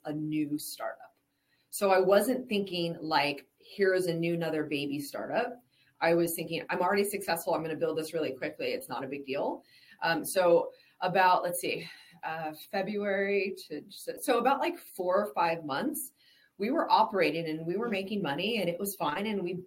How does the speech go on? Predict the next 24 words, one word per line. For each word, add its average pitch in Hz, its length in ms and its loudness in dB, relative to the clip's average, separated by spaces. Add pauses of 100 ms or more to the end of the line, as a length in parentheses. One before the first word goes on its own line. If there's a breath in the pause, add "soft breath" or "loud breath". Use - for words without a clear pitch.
(120)
and 165 120 -4
we 185 100 -6
built 185 420 -2
and, 170 300 0
and 180 180 -2
we 196 120 4
were 170 240 4
scrappy. - 720 -6
And 190 120 0
that's 208 220 2
when 202 140 2
I 175 100 6
was 170 180 4
like, 160 260 2 (140)
"Cool. - 360 2 (280 soft breath)
Well, 202 100 2
then 180 240 2
let's 190 300 -2 (140)
move 180 380 4
forward. 202 440 2
Like, 202 180 -2
let's, 185 180 -6 (280)
you 175 140 -4
know, 147 280 -6